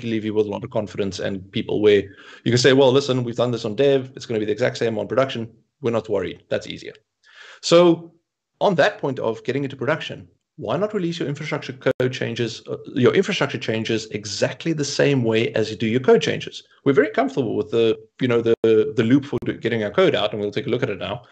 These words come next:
Um, why not do that for our infrastructure? And then lastly, and one of the best, um, benefits is that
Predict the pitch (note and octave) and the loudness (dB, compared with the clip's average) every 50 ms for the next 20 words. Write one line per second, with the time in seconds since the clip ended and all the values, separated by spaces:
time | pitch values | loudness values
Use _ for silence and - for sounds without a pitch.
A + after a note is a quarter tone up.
0 | - - - - - - - A#2 A#2+ A#2+ B2 A#2+ A#2 A#2 - - _ _ _ A#2 | -20 -20 -20 -20 -10 -2 0 2 4 4 4 2 0 -4 -10 -16 _ _ _ -2
1 | A2 A#2 A#2+ C3 B2+ B2+ B2 A2 A2 G#2 - A2+ G#2 G#2 G2+ - - - - - | 0 0 0 0 -2 -2 -4 -4 -4 -4 -4 -8 -10 -10 -12 -14 -16 -16 -16 -16
2 | - - - - _ _ _ _ _ _ _ _ - - - _ - C3 C3+ B2 | -18 -20 -20 -20 _ _ _ _ _ _ _ _ -20 -20 -10 _ 2 2 4 4
3 | B2 D3+ A3 A3 - - C#3 B2 A#2+ B2 A2+ B2 C#3+ D3+ B2 B2 A#2+ - - _ | 4 2 0 -2 -6 -6 -6 -4 -4 -4 -4 -4 -4 -4 -6 -6 -8 -10 -16 _
4 | _ B2 C3 C#3+ - - - - - _ _ _ _ G#2+ A2 A2 A2 A2 A2 G#2+ | _ 0 0 0 -4 -8 -12 -16 -20 _ _ _ _ -2 0 0 0 0 -2 -6
5 | G#2+ - _ _ - A2+ A2+ A#2+ A#2 - A2+ G2 - - - G#2+ A2 G#2 - - | -8 -12 _ _ -2 0 0 0 0 -2 -6 -10 -10 -10 -8 -8 -8 -8 -4 0
6 | A#2 A2 G#2+ - - | 0 0 0 -2 -6